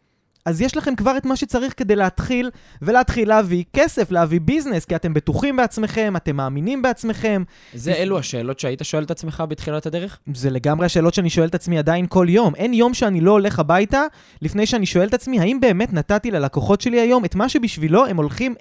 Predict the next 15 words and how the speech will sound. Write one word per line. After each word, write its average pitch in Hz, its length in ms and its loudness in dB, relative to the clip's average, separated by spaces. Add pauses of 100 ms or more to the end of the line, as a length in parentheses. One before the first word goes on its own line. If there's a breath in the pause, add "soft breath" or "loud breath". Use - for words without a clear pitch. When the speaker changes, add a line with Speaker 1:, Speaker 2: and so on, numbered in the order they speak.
Speaker 1:
אליי?" 147 420 0 (260 soft breath)
כי 196 60 2
הם 190 80 4
יכלו 240 160 0
ללכת 254 280 -2
להמון 196 300 0
אנשים 262 280 -4
אחרים 233 320 -2
הרבה 170 240 -2
יותר 233 240 0
זולים. 190 360 0
הם 160 120 -4
יודעים 180 240 -2
שהם 233 120 -6
מצפים 208 420 -6